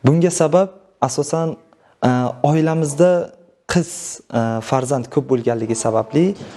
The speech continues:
ularni himoya qilish maqsadida men sport turiga qatnaganman. Asosan yakka kurash sport turlariga qatnaganman. Va hozirda men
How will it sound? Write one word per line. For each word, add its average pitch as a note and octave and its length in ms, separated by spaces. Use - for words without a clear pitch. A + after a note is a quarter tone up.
ularni B2+ 380
himoya C#3+ 280
qilish A2 360
maqsadida A2 640
men D3 160
sport - 360
turiga G#2 260
qatnaganman. G2 640
Asosan A#2 420
yakka C3+ 300
kurash G#2 320
sport - 380
turlariga G2+ 380
qatnaganman. G2+ 600
Va C3+ 120
hozirda C3+ 560
men E3+ 340